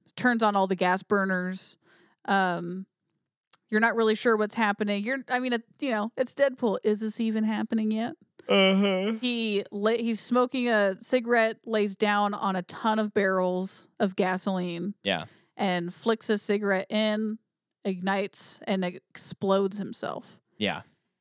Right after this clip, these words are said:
Speaker 1: And he tells us he, he's gonna catch us up with how we got here.
Speaker 2: Right.
Speaker 1: Classic Deadpool style, just like the first movie.
Speaker 2: <laughs>
Speaker 1: Um, so we go back to, he catches us up with, since Deadpool one, he is a contract guy.
Speaker 2: Yeah.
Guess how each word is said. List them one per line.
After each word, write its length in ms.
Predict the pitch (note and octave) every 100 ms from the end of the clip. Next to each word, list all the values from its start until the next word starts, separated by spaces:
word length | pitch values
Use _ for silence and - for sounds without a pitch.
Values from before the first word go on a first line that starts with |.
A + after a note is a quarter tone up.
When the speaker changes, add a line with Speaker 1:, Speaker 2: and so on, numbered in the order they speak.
| _
Speaker 1:
And 140 | A3 A3
he 140 | G#3
tells 320 | A3+ A3 G#3+
us 400 | G#3 G3 - - _
he, 220 | A#3+ A#3
he's 160 | A3+
gonna 180 | G#3 G3
catch 300 | - A#3+ A#3
us 160 | A3+ -
up 180 | G3+ G#3 G3+
with 140 | F#3+
how 200 | - G3
we 120 | G3
got 200 | F#3 F3
here. 380 | - - - - - _ _ _ _ -
Speaker 2:
Right. 300 | A#2 G2 - _ _ -
Speaker 1:
Classic 360 | - B3+ B3+ B3+
Deadpool 380 | G#3+ G#3 - A3
style, 580 | - F#3+ D#3+ - - -
just 200 | G#3 G3+
like 160 | G3 -
the 80 | G#3+
first 200 | G3+ G#3
movie. 360 | G3+ F3+ D#3+ B2 -
Speaker 2:
<laughs> 560 | - - - - -
Speaker 1:
Um, 500 | B3 A#3+ G3+ E3+ F#3 - _ _ _ _
so 720 | - - B3 A3+ G3+ - - - _ _ -
we 140 | A3 G#3
go 200 | G#3+ G3
back 360 | C4 C4+ C4
to, 280 | - B3+ A3+
he 260 | A#3+ A3+ A#3+
catches 360 | C4 A#3+ A3+
us 80 | A3
up 220 | A3 A3
with, 180 | A3+ G#3
since 240 | - A#3+ A#3
Deadpool 400 | A3+ G#3 A#3 A3
one, 420 | B3+ B3+ B3+ C4+ -
he 240 | B3+ A3+
is 180 | G#3 G3
a 120 | F#3
contract 720 | - A#3 A3+ A3+ F#3+ F#3 -
guy. 440 | F#3+ E3+ - - A#3
Speaker 2:
Yeah. 260 | - F2